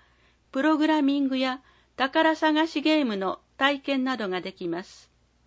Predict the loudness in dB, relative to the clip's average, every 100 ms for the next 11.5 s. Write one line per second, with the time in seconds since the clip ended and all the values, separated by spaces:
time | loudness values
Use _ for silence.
0 | _ _ _ _ _ -16 -10 -6 -4 -4
1 | -6 -14 _ _ _ _ _ _ -4 0
2 | 0 -2 -4 -4 -4 -4 -2 -4 _ -2
3 | -2 -6 -8 -8 -10 _ -10 -6 -4 -2
4 | -2 -4 -8 -12 _ _ _ _ _ _
5 | _ _ _ _ _ -2 -2 -2 -2 0
6 | 0 -2 -6 _ _ _ _ _ _ -6
7 | 2 2 2 0 -2 -2 0 2 0 0
8 | 0 2 2 0 -4 -4 -4 -8 -14 _
9 | _ _ _ _ _ _ _ _ _ 0
10 | 2 2 2 2 0 -4 -2 -2 0 -2
11 | -4 -6 -6 -6